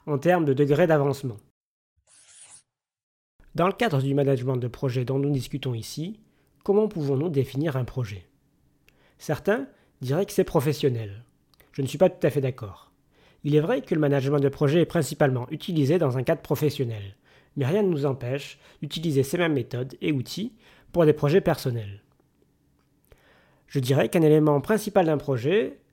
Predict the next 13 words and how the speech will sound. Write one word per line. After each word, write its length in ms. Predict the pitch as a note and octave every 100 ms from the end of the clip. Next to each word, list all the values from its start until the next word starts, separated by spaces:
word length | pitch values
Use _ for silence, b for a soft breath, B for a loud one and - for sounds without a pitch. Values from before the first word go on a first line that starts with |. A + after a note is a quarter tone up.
| _
c'est 160 | - F3
que 100 | D#3+
l'on 80 |
souhaite 160 | D3+ G3
faire 140 | F3+
quelque 240 | E3+ C3+ -
chose. 360 | C3+ A2+ G#2+ - _ _ -
Cela 220 | E3 D#3
rejoint 420 | D3 C3+ F#3 A3+
la 120 | E3
définition 500 | D#3 - D#3 C#3+ G3
du 80 | F3
dictionnaire. 720 | C#3+ C#3+ C#3+ B2 G2+ - -